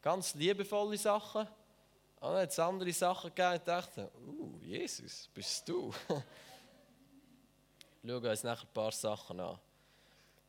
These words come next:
Der ganze Punkt ist, wenn du wirklich glaubst, wirst du schwer haben. Und schau, ich will nicht irgendjemandem Druck machen oder, oder, oder irgendwie Anklage und da sein, aber überhaupt nicht.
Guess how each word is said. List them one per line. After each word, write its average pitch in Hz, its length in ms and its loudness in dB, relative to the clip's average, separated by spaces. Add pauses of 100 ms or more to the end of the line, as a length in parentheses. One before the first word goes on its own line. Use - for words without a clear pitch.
(440)
Der 151 80 -4
ganze 226 380 4
Punkt 214 500 2
ist, - 280 -4 (540)
wenn 175 160 4
du 160 160 -4
wirklich 262 360 4
glaubst, 170 540 6 (180)
wirst 147 300 2
du 135 40 -4
schwer 123 320 4
haben. - 140 -10 (360)
Und 214 240 2 (400)
schau, 214 180 6 (1200)
ich 196 80 -2
will 214 100 4
nicht 202 380 4
irgendjemandem 175 680 4
Druck 165 340 0
machen 139 340 4
oder, 139 260 -2
oder, 143 260 -4
oder 147 180 -2
irgendwie 147 480 -2
Anklage 131 680 4
und 123 140 -8
da 131 180 4
sein, 131 200 -4
aber - 160 -8
überhaupt 160 600 2
nicht. 98 200 -10